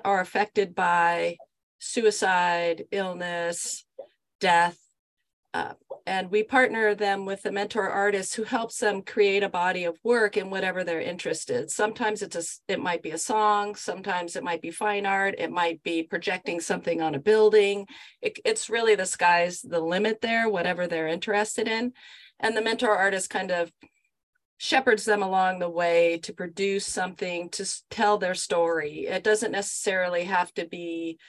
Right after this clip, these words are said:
uh, their story directly associated with, say, uh, suicide, for example, but it could be some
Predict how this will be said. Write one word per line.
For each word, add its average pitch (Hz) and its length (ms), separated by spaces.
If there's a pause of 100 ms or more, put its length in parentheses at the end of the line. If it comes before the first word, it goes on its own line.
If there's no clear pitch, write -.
(680)
uh, 160 480
their 180 200
story 180 500
directly 170 480
associated 165 800
with, 156 160
say, 151 800
uh, 151 220
suicide, 156 680
for 160 140
example, 156 720
but 156 120
it 151 120
could 170 200
be 160 300
some 170 480